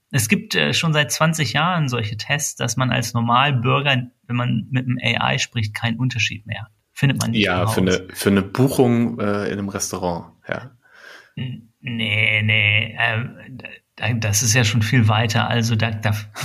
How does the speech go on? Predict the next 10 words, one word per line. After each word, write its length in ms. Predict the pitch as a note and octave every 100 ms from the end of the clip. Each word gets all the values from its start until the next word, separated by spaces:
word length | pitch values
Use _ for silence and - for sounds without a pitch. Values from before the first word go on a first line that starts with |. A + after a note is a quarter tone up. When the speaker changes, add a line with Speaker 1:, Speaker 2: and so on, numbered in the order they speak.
| -
Speaker 1:
kannst 240 | A#2+ G#2
du 40 | B2
dich 80 |
ganz 240 | A#2+ A#2 -
normal 440 | A#2 A2 A2 A#2
unterhalten, 760 | A#2 G#2+ G#2+ G2+ A2+ A2 A2+ - - - _ -
ähm, 460 | A2+ A2 A2 G#2+ -
und 120 | A#2
du 60 | G#2+
findest, 520 | - A2 G2+ - -